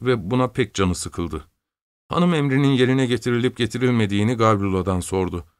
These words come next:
Gavrulo getirdiğini bildirdi. Ertesi sabah Gerasim odasından çıkarak işe başladı. Öğle yemeğine geldi, yemeğini yiyip hiç kimseye selam vermeden tekrar gitti. Bütün sağır dilsizlerde olduğu gibi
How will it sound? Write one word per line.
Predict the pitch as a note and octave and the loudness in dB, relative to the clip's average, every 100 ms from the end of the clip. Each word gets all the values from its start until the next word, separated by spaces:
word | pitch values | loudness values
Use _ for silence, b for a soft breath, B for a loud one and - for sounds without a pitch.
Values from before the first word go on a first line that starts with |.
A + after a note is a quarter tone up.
| _ _ _ | _ _ _
Gavrulo | G2+ A2+ G#2+ A2 A2 | 2 4 4 2 0
getirdiğini | A2 G#2 G#2+ G2 G2 G2 | -2 -2 -2 0 0 2
bildirdi. | F#2+ F2+ F2+ F2 F2 D#2 _ _ - | 0 -2 -2 -4 -6 -10 _ _ -4
Ertesi | A#2 G2+ A#2 - | -2 0 -2 0
sabah | A2 A2+ G#2 | 0 0 0
Gerasim | G#2+ G#2 G#2+ G#2 | -2 -2 0 -2
odasından | G2+ F#2+ G#2 G#2 G2 | -2 -2 0 0 -2
çıkarak | F#2 G2+ G#2 - | -4 -4 -4 -6
işe | - G2 | -4 -2
başladı. | F2+ - E2+ D#2+ - _ _ _ | -2 -6 -10 -10 -18 _ _ _
Öğle | A2+ A2 G#2 | -2 0 2
yemeğine | G2+ F#2+ G2 F#2 | 0 -2 -2 -2
geldi, | F2 F#2 F2 F2 B2 A2 _ _ _ | -2 -2 -2 -2 -4 -6 _ _ _
yemeğini | G2 A#2 A#2+ A#2+ A#2+ | -2 0 0 0 0
yiyip | G2 G#2 G2 | 0 -2 -4
hiç | - - | -8 -6
kimseye | B2 G#2 A#2 G#2+ | -6 -2 0 0
selam | - G#2 G#2 G2 | 0 0 0 0
vermeden | B2 A2 G2+ G2+ G2 | 0 0 0 -2 -4
tekrar | A2 - E2+ E2 | -8 -6 -8 -8
gitti. | D#2 - - _ _ _ _ _ _ _ _ | -12 -14 -20 _ _ _ _ _ _ _ _
Bütün | C#3 C#3+ F#3+ | -4 0 0
sağır | F3 E3 E3 D3+ | 2 4 4 4
dilsizlerde | D#3 D3 D#3+ C#3 D#3 C#3+ | 0 0 -4 0 0 2
olduğu | D3 C#3+ C3+ E3 | 0 0 0 -2
gibi | B2+ A2 B2 | -2 -4 -4